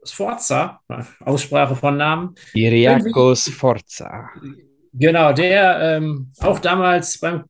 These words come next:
Speaker 1: Kaiserslautern, bei der Meistermannschaft dabei, super wichtige Rolle gespielt, wie ich glaub, Sechser oder Zehner, irgendwo dazwischen. Ähm,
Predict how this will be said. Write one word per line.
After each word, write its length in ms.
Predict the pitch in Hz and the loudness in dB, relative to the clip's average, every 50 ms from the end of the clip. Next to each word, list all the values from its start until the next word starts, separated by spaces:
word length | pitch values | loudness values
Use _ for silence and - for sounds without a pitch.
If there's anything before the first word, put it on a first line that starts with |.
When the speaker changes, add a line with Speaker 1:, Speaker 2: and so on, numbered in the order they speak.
| _ | _
Speaker 1:
Kaiserslautern, 800 | - 175 165 165 165 131 160 170 165 170 165 175 165 165 160 160 | -4 -4 -2 -2 -4 -4 -2 -2 -2 -2 -2 -2 -2 -2 -2 -2
bei 120 | 151 151 147 | -2 -2 -2
der 100 | 151 151 | -2 -4
Meistermannschaft 840 | 151 151 156 156 - 160 151 147 147 156 151 - 160 151 139 - - | -4 -6 -6 -4 -4 -4 -4 -4 -4 -8 -8 -6 -6 -6 -6 -4 -4
dabei, 500 | 151 139 139 147 147 147 151 151 151 147 | -4 -4 -2 -2 -2 -2 -2 -4 -4 -6
super 320 | 139 156 160 - 160 147 139 | -6 -6 -4 -4 -2 -2 -2
wichtige 340 | 156 147 - - 147 147 | -4 -6 -6 -6 -6 -4
Rolle 220 | 139 139 151 156 156 | -2 -2 0 -2 -2
gespielt, 800 | 147 143 131 - - 151 143 147 151 147 143 135 - - - - 143 135 | -4 -4 -8 -8 -8 -6 -6 -4 -4 -4 -6 -6 -10 -16 -16 -14 -12 -10
wie 140 | 139 135 135 | -8 -8 -8
ich 100 | 127 131 | -6 -8
glaub, 200 | 139 127 123 120 | -8 -8 -6 -6
Sechser 460 | 135 151 147 - - 151 147 143 139 | -6 -6 -6 -4 -4 -4 -4 -4 -4
oder 260 | 135 131 127 123 127 | -4 -4 -6 -6 -8
Zehner, 400 | - - 156 147 147 147 143 139 | -10 -8 -6 -6 -4 -4 -4 -4
irgendwo 220 | 139 139 131 143 | -4 -4 -4 -4
dazwischen. 640 | 135 131 127 - - 151 139 - 151 147 143 131 - _ - - - - - - - - _ _ | -4 -4 -4 -6 -10 -12 -10 -10 -8 -10 -10 -10 -14 _ -20 -20 -20 -20 -20 -20 -20 -20 _ _
Ähm, 640 | - 160 151 147 143 139 139 139 139 143 151 - | 0 2 2 4 4 2 0 0 -2 -6 -8 -12